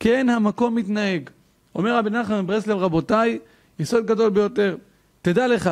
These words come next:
שאיך שמתנוצצים הכוכבים בעולמות העליונים באותו מקום שאתה נמצא, ככה המקום אצלך יתנהג, כמו שאומרים רבותינו, השעה עומדת לו. לפי ההתנוצצות של הכוכבים על המקום, כן המקום מתנהג. אם הכוכבים והמזלות בעולמות העליונים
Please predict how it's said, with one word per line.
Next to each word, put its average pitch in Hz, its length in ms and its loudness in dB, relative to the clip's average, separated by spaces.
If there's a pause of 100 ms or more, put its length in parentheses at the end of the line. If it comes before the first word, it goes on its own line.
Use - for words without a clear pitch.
שאיך 247 360 0
שמתנוצצים 196 680 -4
הכוכבים 202 540 -6
בעולמות 190 500 -2
העליונים 190 400 -2
באותו 175 260 0
מקום 202 320 0
שאתה 170 120 0
נמצא, 165 420 0 (640)
ככה 233 320 0
המקום 208 400 0
אצלך 185 420 -2
יתנהג, 185 500 0 (380)
כמו 226 180 -2
שאומרים 202 480 -2
רבותינו, 208 720 0 (640)
השעה 196 440 0
עומדת 208 440 2
לו. 139 200 -6 (300)
לפי 208 360 2
ההתנוצצות 202 560 0
של 202 120 2
הכוכבים 185 540 0
על 190 100 0
המקום, 214 580 0 (400)
כן 262 280 0
המקום 247 360 0
מתנהג. 226 560 -2
אם 254 140 0
הכוכבים 202 560 -2
והמזלות 190 520 0
בעולמות 196 420 0
העליונים 185 480 -2